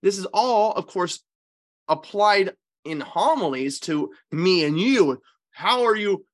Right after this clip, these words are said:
preparing your soul? And how, da, da, da. That's all fine. But first hear of what's going on in the gospel account, okay?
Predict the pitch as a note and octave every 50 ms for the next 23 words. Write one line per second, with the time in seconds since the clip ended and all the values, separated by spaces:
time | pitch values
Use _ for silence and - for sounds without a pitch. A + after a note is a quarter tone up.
0 | _ _ _ _ - - D#3 C#3 - G3 G#3+ A#3+ B3+ A#3 G#3+ F3+ E3 D3 - -
1 | E3+ D3 C#3 C#3+ C#3 C#3+ G3 G#3+ C4+ B3+ A#3 G#3 F3 F3 F#3 F#3+ G#3+ G3 E3+ -
2 | - _ _ _ - - A#3 C4 - C#4+ C4+ C4 B3+ - - D#4 F#4 G4 E4+ E3
3 | D3 C#3+ F3 - - _ - C#4 D#4+ E4+ E4+ - - - D#4 F4 F#4+ G4+ F4+ F#3+
4 | D3+ A#2+ - - _ _ _ _ _ _ _ _ _ - - F3 G3+ A#3 G#3+ E3+
5 | D3 G3 A3 A3+ A#3+ A3 G3+ G#3 A3+ C4+ D4 C#4 A3 F3 D#3 D3 D3+ E3+ F3 -
6 | _ _ _ _ F#3+ G3 F#3+ F#3+ F3+ E3 E3+ E3 D#3+ D#3 - - - C#3 C3+ C3
7 | - C3+ G#2 G#2 - _ _ _ - - - D3+ D#3 F#3